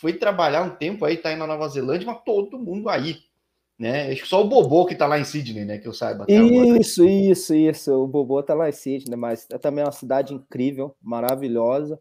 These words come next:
Speaker 2: é, com bastante oportunidade lá também. Ele fez uma escolha boa, um clube excelente também. É, eu não trocaria, é, Brisbane por Sydney, mas, é, se ele escolheu Sydney, ele tem os motivos dele e também é uma cidade incrível, maravilhosa. Conheço vários brasileiros que moram lá e estão bastante satisfeitos.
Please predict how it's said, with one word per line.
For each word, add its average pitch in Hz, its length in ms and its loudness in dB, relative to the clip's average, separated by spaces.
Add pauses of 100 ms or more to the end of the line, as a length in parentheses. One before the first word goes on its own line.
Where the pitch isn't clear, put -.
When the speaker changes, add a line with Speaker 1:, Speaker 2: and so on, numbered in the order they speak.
(160)
Speaker 2:
é, 123 320 -2 (100)
com 123 100 -10
bastante 123 460 -10
oportunidade 110 720 -10
lá 110 100 -6
também. 110 480 -10 (460)
Ele 156 160 0
fez 226 240 -2
uma 247 80 -4
escolha 233 300 -6
boa, 151 440 0
um 127 80 -14
clube 139 360 -4
excelente 131 520 -10
também. 123 240 -10
É, 135 640 -8
eu 160 260 6
não 269 120 -6
trocaria, 131 640 -6 (240)
é, 107 160 -8
Brisbane 117 460 -8
por 120 100 -10
Sydney, 170 400 -8
mas, 113 400 -8 (500)
é, 120 680 0 (180)
se - 220 -12
ele 147 160 0
escolheu 135 440 0
Sydney, 143 480 -6
ele 127 380 -2
tem 131 160 -10
os 127 100 -10
motivos 117 440 -12
dele 131 240 -6
e 135 100 -6
também 131 240 -6
é 127 40 -6
uma 127 40 -6
cidade 120 460 -10
incrível, 113 500 -12
maravilhosa. 110 640 -6
Conheço 113 400 -12
vários 123 300 0
brasileiros 113 500 -10
que - 80 -18
moram 104 280 -8
lá 110 160 -6
e - 20 -6
estão 110 180 -10
bastante 107 460 -12
satisfeitos. 87 500 -18